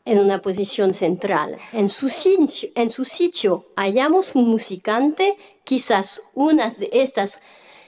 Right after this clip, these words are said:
yerías, cuyos, eh, encantos llenan los textos de la poesía andalusí.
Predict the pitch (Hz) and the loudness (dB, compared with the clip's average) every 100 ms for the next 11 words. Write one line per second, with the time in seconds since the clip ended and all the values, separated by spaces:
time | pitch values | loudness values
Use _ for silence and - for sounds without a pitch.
0 | _ _ 220 202 214 262 262 175 294 - | _ _ 0 0 0 0 0 0 -4 -10
1 | - _ - - - _ - 359 320 294 | -14 _ -20 -20 -20 _ 2 2 4 2
2 | 269 - - - 226 208 202 - 226 233 | 0 -4 -12 -4 -2 0 -2 0 0 2
3 | 294 330 302 269 196 196 233 262 285 311 | 2 2 2 0 -4 -4 -2 0 2 2
4 | 277 269 - 220 - 233 226 214 185 180 | 2 0 -4 -8 -6 -8 -6 -6 -6 -4
5 | 190 196 - 247 247 - 202 185 175 - | -6 -4 -6 -4 -4 0 0 0 -2 -8
6 | - - 185 | -10 -6 -6